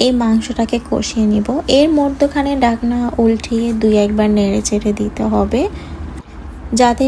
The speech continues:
নিচে দিয়ে জ্বলে পুড়ে না যায়। So, চলে এসেছি বরাবর চল্লিশ মিনিট পরে।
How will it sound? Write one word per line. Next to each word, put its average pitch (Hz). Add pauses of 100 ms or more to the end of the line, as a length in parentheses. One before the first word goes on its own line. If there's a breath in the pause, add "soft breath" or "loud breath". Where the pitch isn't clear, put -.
(120)
নিচে 233 (100)
দিয়ে 240 (140)
জ্বলে 226 (100)
পুড়ে 226 (120)
না 208 (160)
যায়। 214 (960)
So, 311 (200)
চলে 262 (120)
এসেছি 277 (360)
বরাবর 226 (120)
চল্লিশ 220 (120)
মিনিট 220 (120)
পরে। 214